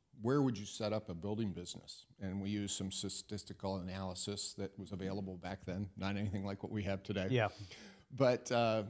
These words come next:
Speaker 1: uh, I picked Southwest Florida and, uh, and did sort of a cursory review and, and,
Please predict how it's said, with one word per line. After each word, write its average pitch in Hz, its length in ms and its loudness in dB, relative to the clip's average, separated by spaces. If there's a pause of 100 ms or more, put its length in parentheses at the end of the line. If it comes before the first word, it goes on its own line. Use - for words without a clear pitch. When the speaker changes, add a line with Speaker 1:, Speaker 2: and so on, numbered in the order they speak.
Speaker 1:
uh, 107 280 2
I 123 100 4
picked 127 220 0
Southwest 104 480 0
Florida 113 400 2 (220)
and, 101 320 0
uh, 95 180 0 (340)
and 107 400 -2
did 113 140 0
sort 117 220 0
of 95 200 -2
a 98 140 0
cursory 131 580 4
review 120 600 4
and, 104 200 2
and, 104 280 0